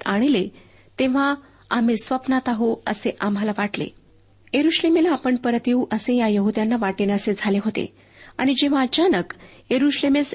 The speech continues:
येण्याचा मार्ग मोकळा झाला, तेव्हा ती घटना त्यांना स्वप्नवत वाटली. त्यावर ते विश्वास ठेवू शकले नाहीत. दुसऱ्या आणि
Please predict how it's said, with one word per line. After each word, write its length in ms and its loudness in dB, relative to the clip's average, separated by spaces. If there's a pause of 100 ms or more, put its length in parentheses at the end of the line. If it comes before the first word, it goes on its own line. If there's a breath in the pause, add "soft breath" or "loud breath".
(100)
येण्याचा 380 0
मार्ग 300 0
मोकळा 380 0
झाला, 320 0 (420 loud breath)
तेव्हा 260 2
ती 60 0
घटना 440 0
त्यांना 300 0 (100)
स्वप्नवत 680 -2
वाटली. 300 -2 (560 soft breath)
त्यावर 240 2 (100)
ते 60 2
विश्वास 500 -2
ठेवू 160 0
शकले 320 -2
नाहीत. 300 -2 (600 loud breath)
दुसऱ्या 320 0
आणि 180 2